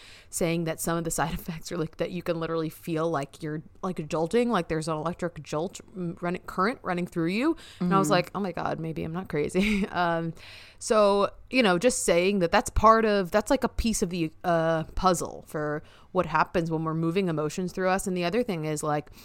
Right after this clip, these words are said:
Speaker 1: you know, when we're moving emotions through us, like, that's ancestral healing. That's, like, we're literally, another way to think of it is, like, we're doing a service for the earth. <laughs> Like, we're doing a
Speaker 2: We
Speaker 1: service for
Speaker 2: are.
Speaker 1: your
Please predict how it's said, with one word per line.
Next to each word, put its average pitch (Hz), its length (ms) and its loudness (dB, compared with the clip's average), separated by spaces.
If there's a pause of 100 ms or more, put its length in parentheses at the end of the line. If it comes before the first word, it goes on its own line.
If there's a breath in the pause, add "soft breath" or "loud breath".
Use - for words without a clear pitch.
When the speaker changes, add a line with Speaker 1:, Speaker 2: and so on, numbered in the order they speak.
(240 loud breath)
Speaker 1:
you 196 140 -8
know, 160 220 -4
when 170 220 -2
we're 185 120 2
moving 214 300 2
emotions 165 420 0
through 170 160 0
us, 156 180 -2
like, 151 140 -2
that's 160 220 -2
ancestral 165 520 -2
healing. 156 440 -2 (360 loud breath)
That's, 175 260 2
like, 202 200 -2
we're 190 100 2
literally, 185 880 0
another 185 220 0
way 196 140 6
to 160 60 4
think - 220 -4
of 160 100 0
it 151 80 0
is, 147 120 -4
like, 151 160 -6
we're 190 100 4
doing 196 200 2
a 165 40 -2
service 170 540 -2 (320 loud breath)
for - 120 -4
the 151 180 -10
earth. 185 280 2
<laughs> 165 60 -6 (260 loud breath)
Like, 165 280 -2
we're 185 80 0
doing 202 240 2
a 165 40 0 (100)
Speaker 2:
We 185 100 6
Speaker 1:
service 202 260 6
for 117 60 2
Speaker 2:
are. 104 100 2
Speaker 1:
your 156 220 0